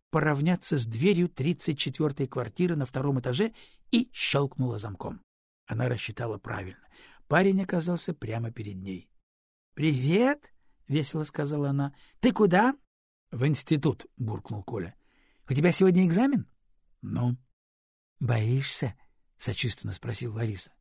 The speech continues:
"Вырастешь, узнаешь", усмехнулся Николаша.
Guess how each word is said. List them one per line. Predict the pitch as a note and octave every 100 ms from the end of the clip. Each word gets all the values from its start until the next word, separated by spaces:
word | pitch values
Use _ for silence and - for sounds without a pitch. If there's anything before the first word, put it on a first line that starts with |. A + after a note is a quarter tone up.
| _ _ _ _ _ _ -
"Вырастешь, | G2 G3 E3 B2+ - A#2+
узнаешь", | C3 B2+ C3+ A2+ F2+ - _ _ -
усмехнулся | - - G#2+ A#2 G2 -
Николаша. | G#2 A2+ G2+ F#2+